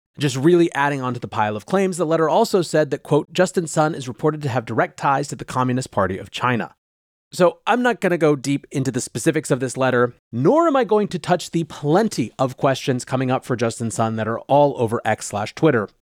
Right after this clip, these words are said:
I'm only using these as examples to point out that we are far from pristine, clean, and ready to go in the eyes of many, and that even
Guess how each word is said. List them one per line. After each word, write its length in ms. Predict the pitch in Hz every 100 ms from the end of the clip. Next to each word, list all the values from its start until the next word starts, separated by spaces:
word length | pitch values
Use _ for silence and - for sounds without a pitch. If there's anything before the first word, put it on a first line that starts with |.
| _ -
I'm 120 | 196
only 220 | 294 285
using 300 | 214 196 185
these 240 | 160 160
as 160 | 143 147
examples 420 | 131 127 123 127
to 100 | -
point 280 | - 123 107
out 240 | 101 104 _ -
that 120 | 156
we 120 | 180 190
are 80 |
far 400 | 165 - 233 233
from 160 | - 190
pristine, 480 | - - - 185 180
clean, 300 | - 170 160
and 120 | 139
ready 200 | 120 110
to 80 | 110
go 260 | 170 170
in 140 | 147 139
the 160 | 139 123
eyes 240 | 113 113
of 160 | 120 110
many, 400 | 175 175 135 - _ -
and 140 | 151
that 120 | 165 -
even 340 | 202 233 262